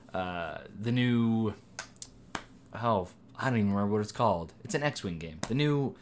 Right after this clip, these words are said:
if you know, you know. It's the new X-Wing game. Uh, just came out on Friday. We're recording on a Sunday. And a couple of my friends were talking about getting into it. Like, they've played a lot of the tabletop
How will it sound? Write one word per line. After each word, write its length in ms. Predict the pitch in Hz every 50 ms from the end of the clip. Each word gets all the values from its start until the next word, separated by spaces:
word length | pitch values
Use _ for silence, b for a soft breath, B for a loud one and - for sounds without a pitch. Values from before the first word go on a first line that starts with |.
| B B B B B B B B
if 160 | - 123 127 -
you 60 | 156
know, 160 | 160 156 151
you 160 | 147 123 113 101
know. 160 | 92 82 82
It's 140 | 90 - -
the 80 | 127
new 180 | 135 147 143 127
X-Wing 360 | 113 107 - - 104 98 95
game. 320 | 95 95 90 90 87 90 - B B B B B B
Uh, 300 | 98 101 98 95 92 95
just 260 | 101 98 113 107 -
came 240 | - - 107 104 101
out 280 | 101 98 98 95 98 -
on 280 | 92 92 92 92 92 90
Friday. 720 | - - - - - - 107 104 104 104 101 101 98 98
We're 220 | 98 95 98 98 98
recording 520 | 95 92 - - 101 98 95 95 92 92
on 140 | 90 90 87
a 40 | -
Sunday. 540 | - - 101 98 92 92 90 90 90 90 - B B B B B B B B B B B -
And 560 | 101 101 101 98 95 95 92 92 92 90 87
a 560 | - - - - - - - - - - - -
couple 180 | 110 101 104
of 60 | 101
my 100 | 101 98
friends 460 | 98 - 101 95 95 95 95 95 - 95
were 240 | 95 90 90 90
talking 340 | 90 - 98 95 92 - -
about 160 | 95 90 90
getting 240 | - 95 90 87 90
into 300 | 98 110 113 110 107 107
it. 300 | 107 104 104 101 - -
Like, 220 | 87 90 87 - -
they've 220 | 98 95 90 -
played 260 | - - 101 95 90
a 60 | 95
lot 200 | 92 92 92 92
of 60 | 92 87
the 60 | 90
tabletop 760 | - - 98 98 - 98 92 - - 98 95 92 92 90 -